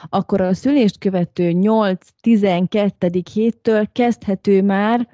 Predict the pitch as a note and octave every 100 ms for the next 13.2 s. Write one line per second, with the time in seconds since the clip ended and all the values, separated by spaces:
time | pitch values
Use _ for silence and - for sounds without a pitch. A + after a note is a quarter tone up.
0 | - G3 G3+ G3+ F3 F3 F3 - F#3+ F#3
1 | F3+ E3+ E3+ E3+ E3 G3 G#3 G#3+ F#3 E3+
2 | - E3 - A3+ A#3+ - A#3 A3+ A#3 -
3 | - - - D#3+ F#3+ A3 A#3+ A3+ A#3 A3
4 | A#3 B3+ - - F3 F3+ - D4 A3+ D#3+
5 | G3 A3 A3 E3 - - F3 B3+ C4+ -
6 | - G#3+ G3+ F3+ F3+ - _ _ - F3
7 | G3 A3+ G#3+ - F#3+ F#3+ F#3 F#3+ - A3+
8 | D#3+ - - - - - - - - -
9 | - - C#4+ - G3+ - F#3 G#3 C4+ A#3+
10 | G#3+ G3 F3 - E3+ E3 - - D#3 -
11 | - - - - - _ _ - - F3+
12 | G3 D4 E4+ C4+ F3 E3+ F3+ F#3+ F#3+ G3+
13 | C#4 C4